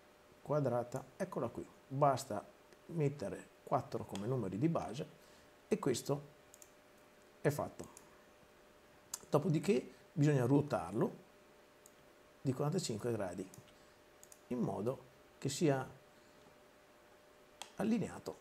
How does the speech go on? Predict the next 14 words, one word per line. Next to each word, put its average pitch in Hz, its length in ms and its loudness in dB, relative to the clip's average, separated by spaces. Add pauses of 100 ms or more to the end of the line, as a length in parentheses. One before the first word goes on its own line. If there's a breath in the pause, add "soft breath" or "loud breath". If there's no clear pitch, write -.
alla 131 120 0
griglia. 117 360 2 (1600)
Adesso - 320 -2
andiamo 139 240 4
a 123 40 2
vedere 143 340 4
quali 175 180 0
sono 151 220 2
le 151 60 4
sue 147 180 2
caratteristiche. 143 920 0
Il, 254 220 2
eh, 117 600 2 (420)
cono 135 460 2